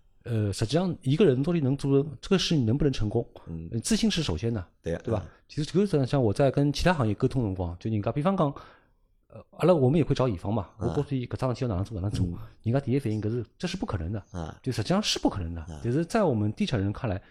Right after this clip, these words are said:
Speaker 2: 没有不可能的。
Speaker 1: 没有，没有不可能。
Speaker 2: 没有不可能的事体，
Speaker 1: 对吧？
Speaker 2: 嗯。
Speaker 1: 但是侬只要，你只要认真，你只要恒心去做啊，
Speaker 2: 嗯。
Speaker 1: 很多不可能的事，回想，回想过去啊，我们很多，做过很多项目，对吧？
Speaker 2: 嗯。
Speaker 1: 也是通过不可能变成可能。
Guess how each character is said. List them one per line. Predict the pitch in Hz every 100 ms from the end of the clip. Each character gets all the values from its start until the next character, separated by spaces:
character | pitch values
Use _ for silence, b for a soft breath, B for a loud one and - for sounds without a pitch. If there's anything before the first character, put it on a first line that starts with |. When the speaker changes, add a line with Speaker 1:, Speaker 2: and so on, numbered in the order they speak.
| 92
Speaker 2:
没 | 92
有 | 120
不 | 113
可 |
能 | 90
的。 | 78
Speaker 1:
没 | 131
有， | 143
没 | 110
有 | 147
不 | 135
可 | -
能。 | 80 90
Speaker 2:
没 |
有 | 101
不 | 90
可 | 95
能 | 92
的 |
事 | 85
体， | 90
Speaker 1:
对 |
吧？ | -
Speaker 2:
嗯。 | 87 -
Speaker 1:
但 | 135
是 | 196
侬 | 170
只 | 220
要， | 160 175 160 - - - _ _ _ -
你 | -
只 | 196 117
要 | 120 139
认 | 190 131
真， | 147 143
你 | 139
只 | 143
要 |
恒 | - 107
心 | 147
去 | 156
做 | 185
啊， | 104 87
Speaker 2:
嗯。 | 90
Speaker 1:
很 | 85
多 | 113 185
不 | 311
可 | -
能 | 104
的 |
事， | 110 - - B B B -
回 | - 220
想， | 233 110 98
回 | - 175
想 | 160 110
过 | 98 143
去 | -
啊， | 120
我 |
们 | 101
很 | 98 107
多， | 107 123 123
做 | 165
过 | 147 120 -
很 | 113
多 | 131
项 | 147 226
目， | 131
对 | 101 101
吧？ | 92 b b
Speaker 2:
嗯。 | 90 90
Speaker 1:
也 |
是 | 123 277
通 | 254
过 | 214
不 | -
可 | -
能 | 98 98
变 | 104 110
成 | 101
可 | 87
能。 | 82